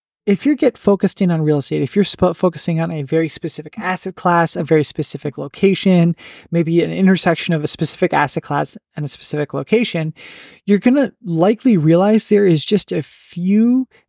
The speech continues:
brokers or real estate agents that you will interact with on a day-to-day basis. For example, my fund Scholastic, we buy homes in really twenty-one zip codes.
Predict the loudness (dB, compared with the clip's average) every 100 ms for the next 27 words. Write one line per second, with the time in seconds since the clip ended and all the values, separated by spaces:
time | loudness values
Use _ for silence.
0 | -14 -4 0 0 2 2 2 2 0 2
1 | 2 0 0 -2 0 0 2 2 0 -6
2 | -18 -12 -2 0 0 -2 0 0 2 0
3 | 0 0 0 -2 -2 -2 -2 -4 -4 -4
4 | -4 -6 -4 -4 -2 0 0 -2 -12 -14
5 | _ _ _ _ _ _ -2 0 2 2
6 | 0 -2 0 0 -2 0 2 2 -2 -2
7 | 0 -2 -2 -2 -4 -6 -10 -20 -20 _
8 | -4 -2 -2 -2 2 4 4 0 -2 0
9 | 0 -2 -4 -2 2 4 2 -2